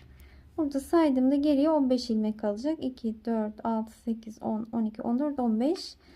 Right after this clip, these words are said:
Bunları tek tek örelim. Sıra sonuna kadar tek tek örelim. Örgümün arka yüzüne geçiyorum.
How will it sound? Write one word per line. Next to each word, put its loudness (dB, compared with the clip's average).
Bunları 2
tek -2
tek -6
örelim. -8
Sıra 0
sonuna 0
kadar 0
tek -2
tek -2
örelim. -4
Örgümün 4
arka 2
yüzüne 2
geçiyorum. -4